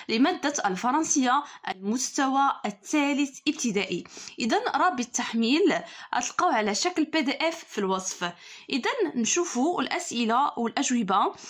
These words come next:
ونبداو بأكتيفيتي دو ليكتور. إذن أول حاجة قراو هاد النص. إذن عندنا à l'école. À l'école, Amina dit à Anas, « À l'école, il y a un nid. Dans le nid,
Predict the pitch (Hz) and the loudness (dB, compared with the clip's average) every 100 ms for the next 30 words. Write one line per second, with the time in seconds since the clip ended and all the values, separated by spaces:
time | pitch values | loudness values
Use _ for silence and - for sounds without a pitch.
0 | - - 262 220 370 359 - 359 294 247 | -14 0 0 2 0 0 -2 0 2 4
1 | 262 - - 208 214 208 - - 175 - | 4 2 2 2 2 0 -2 -2 -2 -4
2 | - - - 214 214 180 254 269 254 277 | -14 -10 -4 0 0 0 0 0 0 0
3 | 247 269 - - 220 190 175 208 - - | 2 0 2 0 2 0 2 0 0 -2
4 | 185 - - - 214 339 269 262 320 - | -4 -4 -14 -6 0 2 4 6 6 4
5 | - 240 190 190 185 180 185 - - - | -2 0 0 0 -2 -2 -6 -12 -20 -20
6 | - - - - 359 320 - 202 156 165 | -20 -20 -2 2 4 2 2 2 2 -2
7 | 185 - _ _ - 370 392 262 196 208 | -6 -12 _ _ 0 4 6 6 4 4
8 | - - 214 180 269 - - - 208 190 | 2 -4 -6 -2 -2 -2 -2 0 0 2
9 | 180 180 - - _ 220 240 247 254 359 | 0 -2 -8 -16 _ 0 2 2 2 2
10 | 427 403 - 240 220 226 277 - - 208 | 4 2 0 0 2 2 2 2 0 2
11 | 202 226 180 175 _ _ - - 190 185 | 4 4 2 -2 _ _ -20 -6 -2 2
12 | 392 370 220 202 208 247 349 | 4 6 6 4 4 4 4